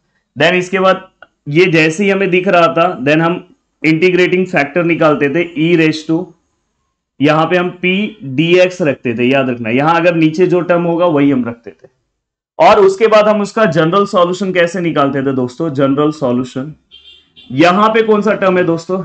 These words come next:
यहां पे देखो कौन सा टर्म है, वाई है, तो हम यहां पे वाई लेते थे।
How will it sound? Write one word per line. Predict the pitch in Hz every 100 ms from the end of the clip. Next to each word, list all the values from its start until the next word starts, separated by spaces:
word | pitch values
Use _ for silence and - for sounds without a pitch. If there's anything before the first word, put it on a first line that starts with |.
| 139
यहां | 135 151 160
पे | 160
देखो | 156 160
कौन | 156 147
सा | 156
टर्म | 135 147
है, | 143
वाई | 120 127 139
है, | 143 147 _ _ _ -
तो | 139
हम | 139
यहां | 139
पे | 143 131
वाई | 127 139
लेते | 139 139 131
थे। | 135